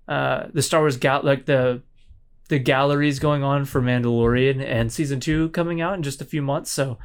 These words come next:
there's still definitely a reason to be excited and wanna talk about the universe.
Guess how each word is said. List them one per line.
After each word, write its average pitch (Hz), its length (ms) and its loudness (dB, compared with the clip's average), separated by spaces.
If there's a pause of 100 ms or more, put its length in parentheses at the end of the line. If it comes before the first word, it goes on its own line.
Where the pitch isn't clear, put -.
(320)
there's 143 160 2
still 151 180 4
definitely 135 460 2
a 123 40 4
reason 117 400 4
to 127 100 -4
be 117 160 0
excited 113 480 -2
and 123 160 -6
wanna 123 200 -4
talk 127 260 -6
about 135 220 -6
the 147 60 -4
universe. 143 500 -6